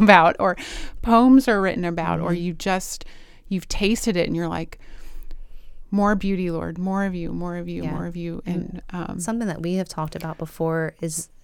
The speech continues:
Speaker 2: that desire to want to create.
Speaker 1: Mm-hmm. Yeah.
Speaker 2: And I've even told you, like, sometimes I get bogged down in my day-to-day and I can't even have the brain space to do that.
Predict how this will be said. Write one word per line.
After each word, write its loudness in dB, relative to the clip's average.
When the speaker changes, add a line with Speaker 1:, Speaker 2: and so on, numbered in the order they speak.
Speaker 2:
that -4
desire -2
to -4
want -4
to -6
create. -8
Speaker 1:
Mm-hmm. 0
Yeah. -4
Speaker 2:
And 2
I've 2
even 0
told -4
you, 0
like, -2
sometimes -2
I -2
get -8
bogged -4
down -4
in -2
my -4
day-to-day -4
and -8
I -10
can't -6
even -4
have -6
the -8
brain -2
space -10
to -8
do -8
that. -8